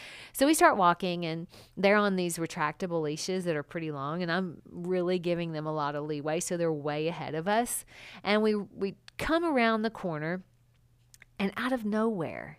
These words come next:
here comes these four or five pit bulls, and they are off leash.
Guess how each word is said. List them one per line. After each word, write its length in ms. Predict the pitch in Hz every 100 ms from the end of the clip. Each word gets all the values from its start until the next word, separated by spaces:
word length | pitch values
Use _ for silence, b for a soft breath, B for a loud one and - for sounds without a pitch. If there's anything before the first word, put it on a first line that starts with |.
| _
here 160 | 220
comes 300 | 208 226 208
these 260 | 190 170 - b b b -
four 340 | - 202 202
or 60 | 180
five 500 | - 156 156 151 - _
pit 240 | - 190 180
bulls, 460 | 139 95 - - -
and 200 | 170 165
they 160 | 190
are 160 | 165 139
off 340 | 160 202 247
leash. 400 | 156 139 143 -